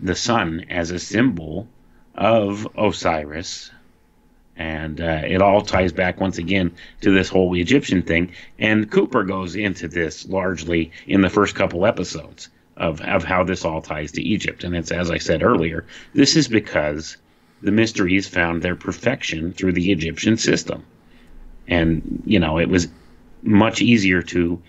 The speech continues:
explain these concepts and describe them in an allegorical manner using the Egyptian stories and mythologies. And this all has to do with something called the Osirian cycle. And this is the myth of Isis, Osiris, and Horus.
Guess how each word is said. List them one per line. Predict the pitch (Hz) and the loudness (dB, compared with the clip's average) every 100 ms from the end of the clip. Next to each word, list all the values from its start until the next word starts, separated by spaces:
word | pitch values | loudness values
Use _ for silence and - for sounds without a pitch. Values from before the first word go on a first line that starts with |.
| - | -4
explain | - 107 - 104 113 120 107 | -2 -2 -4 -4 -2 -2 -2
these | 98 87 | -2 -4
concepts | - 104 123 - 90 - | -6 -6 -6 -6 -8 -8
and | 80 | -8
describe | 82 - 98 104 | -6 -4 -2 -2
them | 87 85 | 0 -2
in | 85 | -2
an | 90 | -2
allegorical | 87 82 90 123 123 95 85 | -2 0 4 6 6 2 0
manner | 85 78 80 90 - - - - | -2 -2 -2 -2 -6 -12 -14 2
using | 101 95 101 101 | 6 6 6 4
the | 98 | 4
Egyptian | 92 90 - 92 | 4 0 -4 -4
stories | 92 120 131 113 87 | -2 0 2 2 0
and | 82 85 | -2 -4
mythologies. | 87 120 123 92 - - - - - | 0 0 2 0 -4 -10 -14 -20 -4
And | 104 | 2
this | 104 117 | 4 2
all | 110 | 0
has | 104 95 | 0 -2
to | 92 | -2
do | 92 | -2
with | 87 90 | -2 -4
something | 87 82 85 | -6 -6 -4
called | 85 82 80 | -2 0 0
the | 87 | 0
Osirian | 90 - 82 78 85 90 | 0 -2 -4 -2 0 0
cycle. | - - - - - _ _ _ | 2 0 0 -8 -14 _ _ _
And | - 95 | 0 2
this | 101 127 | 4 2
is | 113 | 2
the | 110 | 2
myth | 98 90 87 87 - | 2 0 -2 -4 -6
of | 95 85 - _ _ - | -4 -4 -6 _ _ -4
Isis, | 95 85 - 104 - | -2 0 2 0 0
Osiris, | - 101 - 82 78 85 98 - | 0 0 0 -4 -2 -2 -2 -2
and | 110 104 | -2 0
Horus. | 120 165 - - - - | 2 2 0 -6 -10 -10